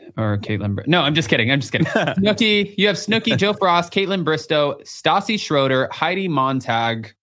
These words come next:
Speaker 1: Tom Sandoval, Hannah Berner, Paige DeSorbo, Hannah Brown, Chrissy Teigen, and Jenny Farley.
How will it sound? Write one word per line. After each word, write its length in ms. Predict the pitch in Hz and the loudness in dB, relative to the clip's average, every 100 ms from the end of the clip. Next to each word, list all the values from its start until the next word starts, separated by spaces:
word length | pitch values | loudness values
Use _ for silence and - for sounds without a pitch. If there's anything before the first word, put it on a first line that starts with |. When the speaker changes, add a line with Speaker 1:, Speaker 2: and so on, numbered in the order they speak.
| _ | _
Speaker 1:
Tom 340 | - 180 220 | 0 2 2
Sandoval, 580 | 226 151 139 135 127 123 | 2 0 2 2 2 2
Hannah 220 | 117 131 | 0 -2
Berner, 440 | 113 151 180 180 175 | 0 0 0 0 -2
Paige 320 | 135 113 104 | -2 -4 -4
DeSorbo, 720 | 123 - 202 190 190 190 180 - _ 170 | -6 -2 0 2 2 0 -2 -12 _ 0
Hannah 220 | 233 262 | 2 2
Brown, 440 | 165 165 165 165 | 2 2 2 0
Chrissy 340 | 165 175 175 175 | -2 -4 -4 -4
Teigen, 540 | 165 156 147 147 151 139 | -2 0 0 0 0 -2
and 260 | 139 127 | -2 -2
Jenny 420 | 104 110 107 104 - | -4 -2 -2 -4 -8
Farley. 680 | - 113 110 101 98 - | -6 0 0 0 -4 -10